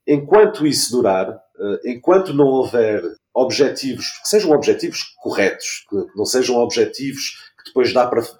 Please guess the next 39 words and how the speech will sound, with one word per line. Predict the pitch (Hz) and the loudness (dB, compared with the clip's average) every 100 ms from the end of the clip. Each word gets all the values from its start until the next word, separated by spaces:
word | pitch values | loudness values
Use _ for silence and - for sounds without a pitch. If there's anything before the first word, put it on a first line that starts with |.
| - | -6
para, | 117 110 110 107 | 0 2 4 0
para | - 113 | -2 -4
fazer | 117 110 113 | -2 -2 0
coisas | 120 107 98 | 0 0 0
a | |
granel | 117 110 107 113 123 117 - - | 2 2 2 2 2 -2 -8 -8
e | 117 | 0
mal | 123 | 0
feitas, | 117 - 87 - - _ _ | 0 -2 -4 -6 -14 _ _
que | - | 0
sejam | 151 147 | 4 6
objetivos | 139 131 127 120 190 - | 4 2 -2 -2 -6 -6
corretos, | - - 104 95 - - - _ - - | -6 -4 0 -2 -2 -10 -12 _ -20 -6
que | |
se | - - | -2 0
remunerem | 139 143 151 139 165 190 190 190 | 0 2 4 6 6 6 4 2
as | 190 | -4
patologias | - 151 156 139 110 131 170 190 190 - _ _ _ _ _ _ | 0 0 0 -4 -4 -4 0 0 0 -14 _ _ _ _ _ _
de | - | -4
forma | - 160 156 | 2 6 6
justa. | 120 143 127 - 95 - _ _ | 4 0 -2 -4 -6 -10 _ _
Isto | - - 113 | -12 0 0
é, | |
para | 131 123 | 2 -4
que | - 113 | -8 -6
não | 123 127 | -2 -2
se | - | -2
tenha | - 135 135 | 0 0 0
a | |
tal | 120 120 | 0 -2
tendência, | 113 104 117 113 | 0 -2 -2 -2
como | 113 107 | -4 -4
tu | 110 | -6
disseste, | - 117 135 - - | -2 0 0 -4 -6
para | 101 | -4
certas | - 113 - 104 | -2 -4 -6 -8
coisas | - 110 101 - | -4 -4 -4 -6
mais | 110 110 | -2 -4
complicadas, | - 110 104 107 117 123 123 | -2 -4 -4 -2 0 2 0